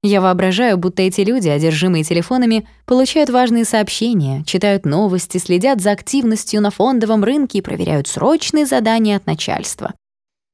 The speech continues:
Однако, взглянув на телефон соседки, я понимаю, что всё совсем не так. Она играет в Candy Crush, складывает конфеты в один ряд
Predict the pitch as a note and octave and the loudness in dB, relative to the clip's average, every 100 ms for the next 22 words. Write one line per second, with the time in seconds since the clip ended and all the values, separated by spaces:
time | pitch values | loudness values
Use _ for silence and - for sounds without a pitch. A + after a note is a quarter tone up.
0 | _ F#3+ G3+ A3 A3 F#3+ F#3+ G#3+ A3 G3+ | _ 0 2 0 0 0 0 0 0 -4
1 | G#3+ G#3+ A3 G#3 A3+ D#4 - G3 F#3+ F#3+ | -2 0 0 0 -2 -2 -4 -2 0 0
2 | A#3+ D#4+ A#3 D#3+ - _ _ - - F3 | 0 0 0 -2 -10 _ _ -10 -6 -2
3 | F3+ F3 G3+ - A3+ A#3 - A3+ - - | -2 -2 -2 -2 -2 -2 -4 -8 -8 -20
4 | _ _ _ _ F4 G4 C#4 C#4 A#3 - | _ _ _ _ 2 2 4 2 0 0
5 | F#3+ E3 D#3 C#3+ - - - _ _ - | 0 0 0 -4 -6 -8 -12 _ _ -12
6 | - C4 B3 A3 A3 - G3+ C4 D4 C#4+ | 0 2 4 2 2 0 0 2 2 2
7 | A3 E3+ E3 D#3 G#3 B3 - | 2 2 0 0 0 -2 -6